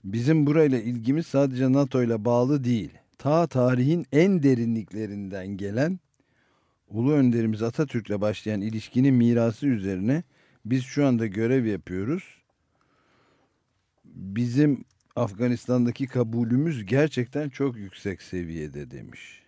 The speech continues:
"Afgan halkı, güvenlik güçleri, politikacıları, üst düzey komutanlar, Kabil Bölge Komutanlığı'na, Türk ordusuna, Türk Genelkurmayı'na ve Türkiye'ye gerçekten çok büyük bir saygı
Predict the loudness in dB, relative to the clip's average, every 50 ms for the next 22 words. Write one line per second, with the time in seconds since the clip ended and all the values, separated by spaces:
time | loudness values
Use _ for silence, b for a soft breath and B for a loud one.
0 | _ _ _ _ _ _ _ _ _ _ _ _ -14 -12 -12 -12 -8 -4 -2 0
1 | 0 0 0 -2 -4 -4 -6 -8 -8 -6 -4 -4 -4 -2 -2 0 0 -2 -2 -4
2 | -10 -16 -14 -12 -10 -6 -4 -4 -4 -4 -6 b b b b b b b b b
3 | b b b -2 -2 -2 -2 -2 -4 -2 -2 -2 -2 -4 -4 -4 -4 -4 -2 -2
4 | -4 -4 -6 -6 -8 -4 -2 -2 -2 -4 -4 -6 -6 -6 -6 -6 -6 -4 -4 -2
5 | 0 0 0 -2 -4 -2 0 0 2 2 2 2 0 0 0 0 0 0 2 2
6 | 2 0 0 0 -2 -2 -2 -4 -4 -4 -4 -4 -4 -4 -2 -2 -2 -2 -2 0
7 | 0 0 0 0 0 -2 -2 -4 -6 -12 -6 -4 -4 -4 -2 -2 -4 -4 -2 -2
8 | -2 -2 0 -2 -4 -6 -6 -6 -6 -4 -4 -2 0 0 0 0 0 -2 -2 -4
9 | b b b b b b b b -2 0 0 0 0 0 0 0 0 0 0 2
10 | 2 2 0 0 -4 -4 -4 -4 -4 -4 -2 -2 0 0 0 -2 -2 -4 -4 -4
11 | -4 -4 -6 -6 -6 -6 -2 0 0 0 0 -2 -2 -4 -6 -6